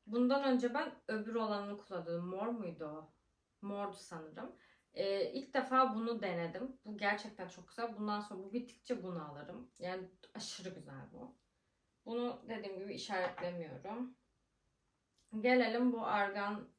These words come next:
Oil Morocco'ya. Bu Odix'in. Bunun kokusuna bayılıyorum. Çok güzel kokuyor. Ve kajunun tüyleri gelmiş. Şimdi masada gezindi ya. Bunu işaretleyelim. Şurada şöyle.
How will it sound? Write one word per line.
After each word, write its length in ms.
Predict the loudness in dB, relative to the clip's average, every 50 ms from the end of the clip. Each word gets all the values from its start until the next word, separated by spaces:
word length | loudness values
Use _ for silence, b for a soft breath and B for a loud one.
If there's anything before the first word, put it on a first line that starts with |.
| _ _ _ _ b b b b b b _
Oil 280 | -2 0 0 2 2 0
Morocco'ya. 1160 | 0 0 2 2 2 2 0 -2 -4 -12 -10 -6 -4 -4 -2 -2 -2 -2 -2 -2 -4 -6 -10 _ _ _ _ _ _ _ _ _ _ _ _ _ _ _ _
Bu 240 | -6 -2 -2 0 2
Odix'in. 920 | 2 4 4 2 2 -2 -6 -6 -8 -12 -8 -6 -4 -2 -2 -2 -4 -6 -8 _ _ -20 -20 -20 _ -16 -8 -4
Bunun 160 | -2 -2 -2
kokusuna 520 | -2 -4 -8 -10 -10 -10 -8 -8 -6 -6
bayılıyorum. 560 | -6 -6 -6 -6 -6 -8 -8 -8 -10 -14 -16 -18 _ _ _ _ _ _ _ _ _ _ _ _ _ _ _ _ _ _ _ -20 -20 -20 _ -18
Çok 220 | -16 -16 -16 -14
güzel 280 | -10 -8 -6 -2 0 0
kokuyor. 640 | 0 0 -2 -6 -10 -10 -8 -6 -6 -6 -6 -6 -6
Ve 280 | -4 -4 -2 -2 -4 -4
kajunun 480 | -6 -4 -4 -4 -4 -4 -4 -6 -6
tüyleri 500 | -8 -8 -8 -8 -6 -6 -4 -4 -4 -4
gelmiş. 340 | -4 -4 -4 -4 -6 -8 -10
Şimdi 200 | -10 -10 -8 -6
masada 440 | -6 -6 -6 -6 -8 -8 -8 -8 -8
gezindi 520 | -8 -8 -8 -8 -8 -10 -12 -10 -8 -8
ya. 280 | -8 -6 -8 -8 -10 -14 _ _ _ _ _ _ _ _ _ _ _ _ _ _ _ _ _ _ _ _ _ _ _ _ _ _ _ _ _ -16 -10 -6
Bunu 280 | -2 2 2 4 2
işaretleyelim. 1200 | 2 0 -2 -4 -2 -2 0 0 -2 -4 -6 -6 -6 -6 -4 -4 -4 -4 -6 -6 -6 -6 -6 -8
Şurada 1300 | -8 -14 -18 -18 -20 -20 -20 -20 -20 -20 -20 -20 -20 -20 -20 -20 -20 -20 -18 -18 -18 -16 -14 -14 -14 -14
şöyle. 1000 | -14 -16 -14 -12 -12 -12 -12 -12 -14 -14 -16 -16 -16 -14 -12 -8 -6 -6 -6